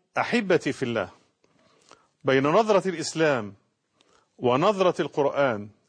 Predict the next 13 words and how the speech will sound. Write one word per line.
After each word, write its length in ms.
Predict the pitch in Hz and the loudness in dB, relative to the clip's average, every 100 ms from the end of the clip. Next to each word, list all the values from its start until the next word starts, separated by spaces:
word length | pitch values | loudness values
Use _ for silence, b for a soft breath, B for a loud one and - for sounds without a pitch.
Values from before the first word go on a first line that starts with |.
| _ _ | _ _
للإنسان، 840 | 123 143 190 165 143 - 165 180 170 _ - | -2 0 0 -2 -4 0 -2 -2 -8 _ 2
أعظم 640 | 208 175 151 143 139 135 | 4 4 0 -2 -2 0
مخلوق 640 | 135 - 147 190 165 - _ b b b b | -2 -2 2 4 4 -2 _ b b b b
خلقه 640 | - - 151 202 208 214 180 | -14 -2 2 2 2 0 0
الله 480 | 165 185 208 180 160 | 0 2 2 2 2
على 240 | 185 214 | 2 0
الإطلاق، 580 | 165 156 135 104 _ - _ _ _ b b b b b b b b b b - | -2 -6 -6 -6 _ -20 _ _ _ b b b b b b b b b b -4
وبين 440 | 131 139 190 247 | 0 2 2 2
الإنسان 840 | 240 208 190 - 214 220 208 190 - _ _ _ | 0 0 -4 0 2 4 2 -4 -12 _ _ _
في 280 | - 156 156 | -2 2 4
هذه 360 | 208 208 180 | 4 2 0
المذاهب 560 | 180 156 151 196 170 160 | 0 0 2 4 4 2
الإلحادية 880 | 156 143 135 147 139 160 131 107 | -2 -4 -2 0 0 -2 -4 -6